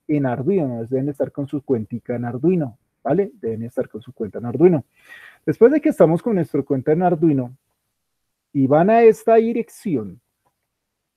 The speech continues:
¿vale? Estamos en esta dirección. Quitamos un poquito de lupa, ahí, ¿vale? Dejamos un espacio para que se, que se vea. Entonces, después de que están ahí,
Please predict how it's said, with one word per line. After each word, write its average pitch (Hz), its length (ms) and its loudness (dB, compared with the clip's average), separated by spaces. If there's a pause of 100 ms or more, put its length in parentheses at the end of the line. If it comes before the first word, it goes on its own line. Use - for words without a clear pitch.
(880)
¿vale? 143 320 -10
Estamos 123 480 -12
en 135 80 -4
esta 123 320 -8
dirección. 151 520 -6 (3000)
Quitamos 117 360 -6
un 127 80 -6
poquito 131 340 -6
de 135 60 -2
lupa, 147 320 -2
ahí, 135 320 4 (920)
¿vale? 127 360 -4 (340)
Dejamos 117 320 -6
un 139 80 0
espacio 139 420 2
para 143 160 0
que 139 140 -4
se, 110 160 -4
que - 100 -20
se - 160 -8
vea. 107 340 -6 (720)
Entonces, 131 240 6
después 143 300 2
de 202 100 6
que 226 80 2
están 147 240 4
ahí, 156 340 4